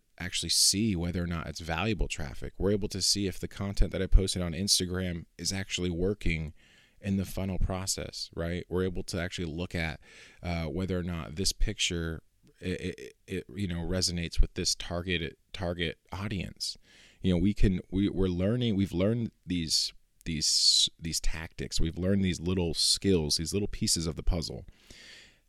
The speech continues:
and we've been putting together, putting it together over the course of the pandemic. And I think as a podcast, um, as a YouTube channel,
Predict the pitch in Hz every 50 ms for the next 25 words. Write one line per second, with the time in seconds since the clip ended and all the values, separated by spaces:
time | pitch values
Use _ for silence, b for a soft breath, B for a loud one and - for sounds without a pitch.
0 | _ - - 90 92 80 90 80 80 - 104 95 82 82 87 92 90 87 78 80
1 | 78 73 - - - - _ - - - 95 95 82 82 78 - - - - 90
2 | 80 104 117 113 87 80 80 - 85 85 82 85 - 82 80 - - - - -
3 | - - 82 78 - - 76 - - 76 73 78 78 76 76 - - 78 73 76
4 | - - - _ _ _ _ _ _ _ - - - - - 104 - 107 107 95
5 | 82 90 87 - - - - 95 87 90 - - - 69 - - - - - -
6 | - - - - - - 76 78 78 78 78 76 71 - - _ _ _ _ _
7 | - - 92 87 90 90 87 95 104 101 - 104 90 80 - - 90 78 76 80
8 | 78 85 98